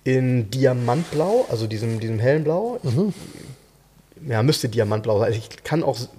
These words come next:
Speaker 1: ich glaube, der Vorgänger davon hieß Silberblau, ich bin mir nicht hundert Prozent sicher. Und da war auch eine siebzehn Zoll Borbett A-Felge drauf.
Speaker 2: Boah, das sieht doch hier kacke
Speaker 1: Und,
Speaker 2: aus.
Speaker 1: nee, das sah, pass auf, der Wagen sah sensationell aus tatsächlich.
Speaker 2: Okay.
Speaker 1: Also hundertsechs.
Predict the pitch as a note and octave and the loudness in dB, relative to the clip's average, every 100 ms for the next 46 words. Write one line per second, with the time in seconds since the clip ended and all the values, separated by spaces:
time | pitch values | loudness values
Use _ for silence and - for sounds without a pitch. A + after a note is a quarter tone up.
0 | - - C3 C#3 B2 A#2 D#3 C#3 B2+ A#2+ | -18 -2 0 2 0 2 2 4 2 -2
1 | B2+ A2 A#2 - A#2+ B2 A2 G#2 G2+ G2+ | -2 -4 -6 -6 0 2 2 2 0 0
2 | C3 A2+ G#2+ A#2 G2+ - F#2+ A2 D3+ G3 | 0 0 -2 -4 -4 -4 -4 -2 -4 -6
3 | - - - - B2 A#2 D3+ D3 D3 - | -14 -14 -16 -4 0 4 4 4 6 6
4 | F3 C3 B2 A2 F3+ - G3 F#3 F3+ - | 4 2 -2 -4 -8 -2 2 2 0 2
5 | D#3+ F#3+ A3 F3+ A2 C3+ D3+ D3 D3 - | 4 6 4 2 4 6 8 6 2 0
6 | - - - B2+ - A2 G2 G2+ F#2 E2+ | -16 -6 2 2 4 2 2 0 2 2
7 | - - G2+ C#3 A2+ G#2+ B2+ B2 - C3 | 0 -2 -2 0 0 2 0 0 -4 4
8 | D#3+ E3+ A#2+ - - C#3+ D3 C#3 D3+ - | 6 6 4 -4 0 4 4 4 2 -2
9 | - C#3 D#3 B2 A#2+ C#3 A#2+ C3 A2 G2 | 0 2 4 6 6 6 6 4 2 6
10 | C#3+ D3+ D3 A#2+ C3+ - C3 A#2+ D3+ G2 | 6 6 0 0 -2 0 2 6 8 6
11 | - - F#2 - G#2+ A2+ B2+ - - A#2 | 4 0 -6 -4 -2 0 0 -2 0 4
12 | B2+ D#3 A#2+ D3+ | 6 6 8 6